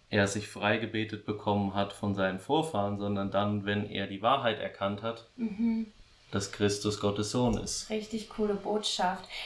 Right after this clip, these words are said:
Speaker 2: Kannst du uns ganz kurz nochmal sagen, im Garten Eden, wie hat sich das gezeigt, dass die Schuld abgeschoben worden ist?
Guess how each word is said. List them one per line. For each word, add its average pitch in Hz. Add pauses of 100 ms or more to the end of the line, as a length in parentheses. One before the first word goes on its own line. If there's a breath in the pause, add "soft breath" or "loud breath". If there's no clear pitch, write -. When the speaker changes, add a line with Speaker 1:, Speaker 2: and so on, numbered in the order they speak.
(140 loud breath)
Speaker 2:
Kannst 233
du 254
uns 214
ganz 240
kurz 240
nochmal 202
sagen, 214
im 196
Garten 190
Eden, 214
wie 214
hat 202
sich 202
das 185
gezeigt, 190
dass 185
die 185
Schuld 190
abgeschoben 180
worden 170
ist? 180